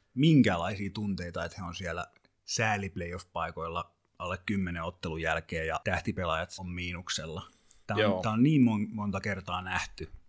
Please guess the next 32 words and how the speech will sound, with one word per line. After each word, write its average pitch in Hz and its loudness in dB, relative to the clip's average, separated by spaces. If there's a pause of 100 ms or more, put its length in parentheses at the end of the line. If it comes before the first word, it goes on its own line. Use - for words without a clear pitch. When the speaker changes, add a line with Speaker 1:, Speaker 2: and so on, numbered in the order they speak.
(160)
Speaker 1:
Tää 131 2
oli, 160 4
tähän 196 4
oli 202 2
siis 190 -2
viime 151 8
kaudellakin 107 0
sama 113 2
juttu, 92 -8
että 80 -6
syksyllä 92 -4
ei 87 -4
oikein, 85 -8 (640)
ei 107 -4
oikein 107 -4
lähtenyt. - -2 (140)
Speaker 2:
Niin, 90 -2
ja 85 -2
nyt 104 -2
se, - 2 (340)
se 113 2
on 117 4
niinku, 107 0
se - 0
on 110 0
tiedossa 107 6
siellä 90 0
sisällä, 92 0
se - -4
on 90 -6
tiedossa 85 -6
kaikki. - -6